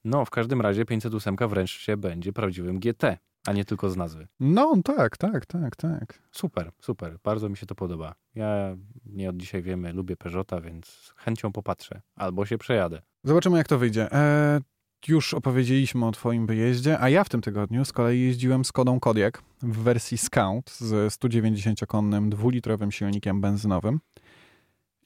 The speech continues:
Speaker 2: I jestem bardzo zadziwiony poziomem, który reprezentuje ten samochód.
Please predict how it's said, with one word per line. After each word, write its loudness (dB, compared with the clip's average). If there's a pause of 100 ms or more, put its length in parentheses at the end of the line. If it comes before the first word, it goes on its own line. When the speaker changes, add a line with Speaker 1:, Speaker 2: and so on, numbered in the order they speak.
Speaker 2:
I 2
jestem 2
bardzo 4
zadziwiony 4
poziomem, 4
który 2
reprezentuje 2
ten -2
samochód. -2